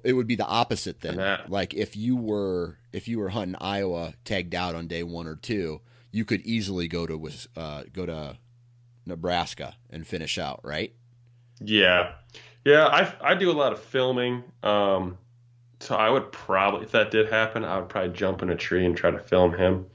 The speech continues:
Speaker 2: Um, but we have talked, if, because we're going to Iowa for, I think, ten days of hunting, that if we're both tagged out by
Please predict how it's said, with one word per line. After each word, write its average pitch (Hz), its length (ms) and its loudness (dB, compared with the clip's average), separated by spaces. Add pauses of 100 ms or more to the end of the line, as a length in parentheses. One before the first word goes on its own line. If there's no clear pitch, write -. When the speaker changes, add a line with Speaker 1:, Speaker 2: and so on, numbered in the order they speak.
(640)
Speaker 2:
Um, 80 800 4
but 104 100 6
we 113 180 8
have 95 180 4
talked, 101 580 6
if, 95 320 -4 (100)
because 92 300 -4
we're 101 80 0
going 95 200 6
to 82 80 6
Iowa 90 380 6
for, 80 500 0 (640)
I 87 60 2
think, 82 200 2 (120)
ten 98 320 2
days 90 340 6
of 80 120 -2
hunting, 80 560 2
that 80 300 0
if 82 140 -6
we're 90 80 0
both 90 280 4
tagged 82 320 2
out 80 280 2
by 69 380 -2